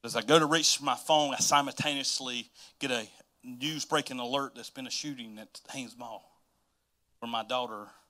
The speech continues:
daughters, my wife, and mother-in-law are at.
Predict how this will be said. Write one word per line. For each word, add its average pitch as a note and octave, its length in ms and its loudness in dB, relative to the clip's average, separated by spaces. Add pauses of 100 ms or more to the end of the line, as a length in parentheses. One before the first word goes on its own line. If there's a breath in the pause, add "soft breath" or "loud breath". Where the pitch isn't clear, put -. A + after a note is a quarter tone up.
(600)
daughters, C3 680 0
my A2 120 -6
wife, A#2+ 360 -4
and A#2 80 -16
mother-in-law A2 540 -10 (720)
are G#2 120 -6
at. - 420 -10